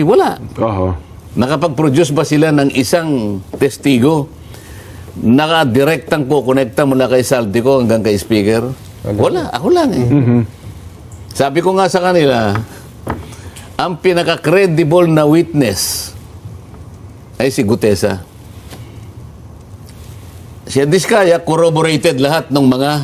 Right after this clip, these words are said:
Speaker 2: Yes.
Speaker 1: ng sumunod na mga testigo.
Speaker 2: Mm-hmm.
Speaker 1: Pero si Gutesa, ang pinaka-credible dahil si Gutesa, wala naman siyang,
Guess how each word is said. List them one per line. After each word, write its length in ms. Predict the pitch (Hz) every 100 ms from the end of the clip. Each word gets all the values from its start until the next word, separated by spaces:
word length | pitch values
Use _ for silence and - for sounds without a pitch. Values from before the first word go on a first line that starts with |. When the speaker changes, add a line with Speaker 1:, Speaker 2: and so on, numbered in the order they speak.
| 120 -
Speaker 2:
Yes. 500 | 117 135 104 - 120
Speaker 1:
ng 200 | 135 160
sumunod 440 | 151 131 139 147
na 100 | 120
mga 220 | 127 123
testigo. 580 | 117 117 95 104 95 95
Speaker 2:
Mm-hmm. 360 | - 156 135 117 98 - - - - -
Speaker 1:
Pero 240 | 175 233
si 140 | -
Gutesa, 720 | 214 175 170 185 147 139 113 110
ang 180 | 123 135
pinaka-credible 1000 | 156 147 143 117 151 143 123 110 107 92
dahil 640 | 139 165 131 110 107 98 98 - - - - - - -
si 120 | -
Gutesa, 840 | 170 196 202 190 - 131 113 107 92 - - - - - - - - - - - - - - - - - - - -
wala 340 | - 160 202 214
naman 320 | 214 208 202
siyang, 560 | - 208 202 190 185